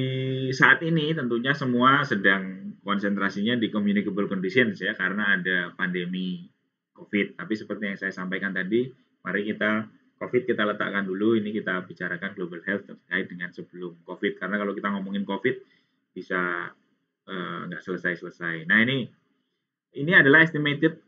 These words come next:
proportional mortality ya, eh, berdasarkan penyakit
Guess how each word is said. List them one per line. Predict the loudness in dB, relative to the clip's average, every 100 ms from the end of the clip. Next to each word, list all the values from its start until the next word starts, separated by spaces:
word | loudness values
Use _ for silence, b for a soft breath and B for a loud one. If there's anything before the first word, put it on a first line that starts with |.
| _ _ -2
proportional | 0 0 0 0 -6 -6 -4 -2 0 0
mortality | 0 -2 6 6 6 4 4 2 -8 _
ya, | _ -8 -8 -10 _ _ _ -14
eh, | -12 -12 _ _ _ _ _ _ _ _ _ _ _ _ 2
berdasarkan | 4 4 2 2 0
penyakit | 2 2 2 -6